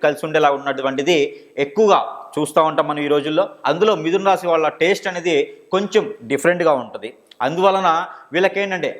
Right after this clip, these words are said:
ఆగ్నేయంలో వాటర్ ట్యాంక్స్, ఆగ్నేయంలో టాయిలెట్స్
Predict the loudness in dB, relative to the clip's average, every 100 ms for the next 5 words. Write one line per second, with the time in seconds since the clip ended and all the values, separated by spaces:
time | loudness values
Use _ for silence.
0 | 2 2 2 -2 -2 0 2 2 2 0
1 | -8 -20 _ _ _ _ 0 2 2 0
2 | -2 -2 -6 -6 -10 _ _ 0 4 4
3 | 0 -2 -2 0 0 -2 -4 -14 -2 2
4 | 2 2 -2 -2